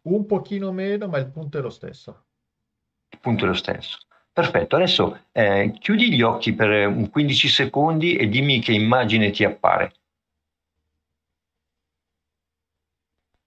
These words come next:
Speaker 2: Quella.
Speaker 1: Ma mi sento,
Speaker 2: Quella lì.
Speaker 1: mi sento in un altro studio, eh, oltre a, di,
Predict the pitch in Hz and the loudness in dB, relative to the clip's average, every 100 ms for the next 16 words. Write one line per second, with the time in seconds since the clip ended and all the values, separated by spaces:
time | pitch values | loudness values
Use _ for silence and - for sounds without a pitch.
0 | _ _ _ _ _ _ _ _ _ _ | _ _ _ _ _ _ _ _ _ _
1 | _ _ _ _ - 113 87 85 - _ | _ _ _ _ 0 2 2 0 -2 _
2 | _ _ _ _ _ _ _ _ _ _ | _ _ _ _ _ _ _ _ _ _
3 | _ _ _ _ _ _ _ _ - 113 | _ _ _ _ _ _ _ _ -14 -12
4 | - 120 - 143 139 117 110 90 127 - | -12 -14 -6 -4 2 4 4 2 0 -4
5 | 131 - 147 151 156 139 131 131 135 135 | -10 -6 -8 -6 -6 -6 -6 -6 -6 -6
6 | 131 127 - 131 - 107 104 - - _ | -8 -8 -12 -12 -10 -8 -8 -10 -16 _
7 | - - - - - 123 123 127 110 107 | -20 -18 -18 -20 -8 -8 -6 -8 -6 -6
8 | 104 - | -6 -12